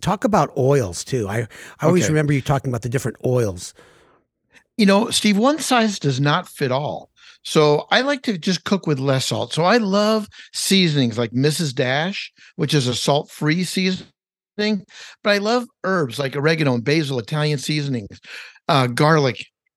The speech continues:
Speaker 2: in a jar. I mean, I love those kinds of things that are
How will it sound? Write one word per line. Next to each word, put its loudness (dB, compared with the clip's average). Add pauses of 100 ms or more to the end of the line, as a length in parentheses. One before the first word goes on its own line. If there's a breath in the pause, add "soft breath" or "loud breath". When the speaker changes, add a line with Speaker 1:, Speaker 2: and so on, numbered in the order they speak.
(600)
Speaker 2:
in 4
a 4
jar. 2
I 0
mean, 0
I 2
love -2
those 0
kinds -4
of -8
things -4
that -2
are -6